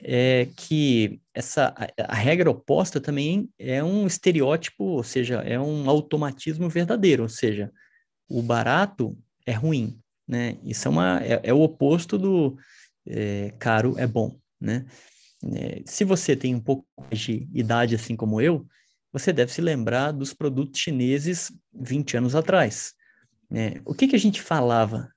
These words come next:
na época dos produtos chineses, vinte anos atrás? Quem é que lembra? A gente fazia piada desses produtos,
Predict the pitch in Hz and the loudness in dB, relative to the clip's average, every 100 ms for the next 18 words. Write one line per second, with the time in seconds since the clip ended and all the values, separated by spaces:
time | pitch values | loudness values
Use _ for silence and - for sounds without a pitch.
0 | - 127 117 110 104 - - 104 _ 120 | -8 -2 2 2 0 -4 -4 -6 _ -12
1 | 110 - 110 113 113 - 117 104 101 - | -8 -6 0 0 -2 -4 -2 -2 -4 -10
2 | - - 117 123 123 117 110 113 117 107 | -14 -10 -2 0 0 2 2 0 0 -2
3 | - - _ _ _ - 185 196 139 113 | -4 -8 _ _ _ -4 -2 0 2 2
4 | 101 101 113 - - _ _ _ - 120 | 2 -2 -6 -10 -20 _ _ _ -10 -8
5 | 135 156 151 170 185 170 170 120 110 110 | -4 -2 0 0 0 2 2 2 0 -2
6 | - - 117 107 98 - - | -4 -8 -4 -2 -4 -6 -14